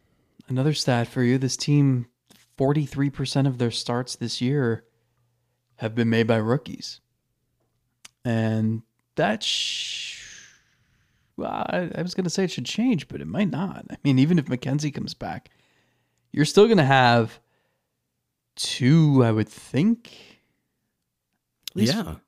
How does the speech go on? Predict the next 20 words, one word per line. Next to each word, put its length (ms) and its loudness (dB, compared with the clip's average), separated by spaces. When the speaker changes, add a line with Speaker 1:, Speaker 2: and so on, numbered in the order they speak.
Speaker 1:
until 220 4
McKenzie 460 4
and 200 6
Savali 420 4
come 140 4
back 280 2
and 120 4
you 80 2
prove 240 2
to 100 -2
me 140 4
that 140 4
it's 220 -6
one 300 4
of 100 4
Allen 320 4
or 80 4
Bibee 480 0
going 260 -6
down 420 -4